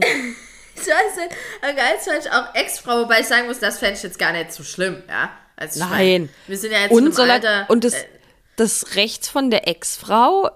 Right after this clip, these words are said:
Speaker 2: ähm, ist das ein Gipsbein?
Speaker 1: Ich hab auch gedacht, ist das ein Gips, aber was ist da? Ja, das
Speaker 2: Das sollen
Speaker 1: könnten
Speaker 2: die
Speaker 1: die
Speaker 2: Zehen
Speaker 1: Zehen
Speaker 2: sein.
Speaker 1: sein.
Speaker 2: Ja.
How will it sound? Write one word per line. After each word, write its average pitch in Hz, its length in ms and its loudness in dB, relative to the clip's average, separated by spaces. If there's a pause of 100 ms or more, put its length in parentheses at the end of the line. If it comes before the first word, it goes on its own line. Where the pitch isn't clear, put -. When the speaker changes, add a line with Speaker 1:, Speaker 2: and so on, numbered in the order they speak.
Speaker 2:
ähm, 185 440 2
ist - 200 -4
das 160 160 -10
ein 147 100 -12
Gipsbein? 233 560 -2 (420)
Speaker 1:
Ich 285 180 -8
hab 320 120 -6 (220)
auch 554 320 2
gedacht, 622 320 -2
ist 427 160 -8
das 381 160 -4
ein 339 40 -10
Gips, 427 260 -6
aber 302 220 -4
was 311 300 -2
ist - 280 -8
da? 320 40 -2 (680)
Ja, 262 200 -2
das - 80 -6
Speaker 2:
Das 220 160 4
sollen 214 180 4
Speaker 1:
könnten 196 160 0
Speaker 2:
die 311 80 -2
Speaker 1:
die 269 60 -2
Speaker 2:
Zehen 294 400 4
Speaker 1:
Zehen 277 80 4
Speaker 2:
sein. 196 200 2 (260)
Speaker 1:
sein. 185 440 -6
Speaker 2:
Ja. 208 1000 0